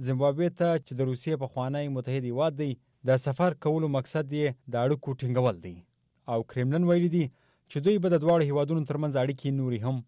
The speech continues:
پیاوړې کړي. د هغه دغه سفر د خپل امریکایي سیال، چې د افریقا لویې وچې ته په لومړي سفر تللی، یو ځای سوی دی. د روسیې د بهرنیو چارو وزیر د امریکا هغه پالیسۍ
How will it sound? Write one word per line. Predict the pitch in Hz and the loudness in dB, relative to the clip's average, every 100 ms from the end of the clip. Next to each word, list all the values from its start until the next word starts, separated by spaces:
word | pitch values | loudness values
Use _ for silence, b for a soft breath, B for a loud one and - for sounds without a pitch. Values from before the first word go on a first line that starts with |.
| _ _ _ - | _ _ _ 2
پیاوړې | 151 123 87 - | 4 4 0 -10
کړي. | 101 - _ _ _ _ _ _ _ 113 | -12 -12 _ _ _ _ _ _ _ -2
د | 113 | 0
هغه | 143 160 | 2 2
دغه | 151 139 | 2 0
سفر | 139 175 151 - _ _ - | -2 -2 -2 -6 _ _ -6
د | 135 | -4
خپل | - 165 | 0 2
امریکایي | 139 135 135 160 175 | 2 2 0 0 0
سیال، | 160 160 156 - | 0 0 0 -4
چې | 139 127 | -6 -2
د | 127 | -2
افریقا | 120 131 147 | -2 -2 0
لویې | 139 143 147 | 0 -2 -2
وچې | 156 - | -4 -2
ته | 151 - _ - | -4 -4 _ -6
په | 127 | -2
لومړي | 131 175 175 | 0 -2 -2
سفر | 135 165 160 | -2 -2 0
تللی، | 165 160 127 _ _ - | 0 0 -4 _ _ -4
یو | 117 113 | -2 0
ځای | 127 | 0
سوی | 160 117 90 | 2 0 -2
دی. | 90 - _ _ _ _ _ _ _ - | -12 -14 _ _ _ _ _ _ _ -6
د | 107 107 | -2 -2
روسیې | 110 143 | 0 0
د | 139 | 4
بهرنیو | 139 147 156 135 | 4 2 0 0
چارو | 151 151 | 0 0
وزیر | 139 160 | 0 0
د | 139 131 | 0 -2
امریکا | 135 147 135 | -2 -2 0
هغه | 143 131 131 | 0 0 -2
پالیسۍ | 123 117 135 | -4 -2 -4